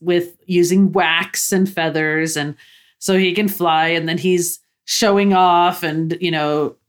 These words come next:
being rude to the other flyers. This was a special feature on my disc, by the way. And, um, Daisy's getting, like, cranky about it 'cause he's being a jerk, as Donald would do. And then, of course, Donald flies too close to the sun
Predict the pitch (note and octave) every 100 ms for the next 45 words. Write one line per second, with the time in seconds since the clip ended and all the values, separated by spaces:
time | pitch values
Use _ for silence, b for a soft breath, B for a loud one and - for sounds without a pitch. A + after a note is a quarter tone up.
0 | - F#3 F3+ F3+ F3 F3 F3 E3 E3 F3
1 | D#3 D#3+ D#3+ D#3 D#3 - _ _ - -
2 | D#3 D3+ D3 D3 D3+ - - - _ F3+
3 | E3 D3+ C3+ B2 - - - C#3+ C#3+ -
4 | C#3 - C3+ C3 B2+ B2 B2 b b b
5 | b b b - D#3 B2+ - - B2+ B2+
6 | B2+ B2 C3 - - E3+ D#3+ D#3+ D#3 D3
7 | C3+ C#3 C3+ _ - E3 E3+ E3+ D#3+ D#3+
8 | E3 - D3+ D3 - - D#3+ D3+ D#3+ D3
9 | C#3+ b b b - D3 D3+ D3 D3 -
10 | D#3 - D#3 D3 D3+ D3 D#3 D#3 D3+ D3+
11 | - D3 B2+ B2 - C3 A#2+ C3 D3+ D3
12 | C3+ C3+ - F3 G3 G3 G#3 G3 G3 F3+
13 | F3 - C3+ A#2+ D3 - A#2+ A#2+ - -
14 | - G#4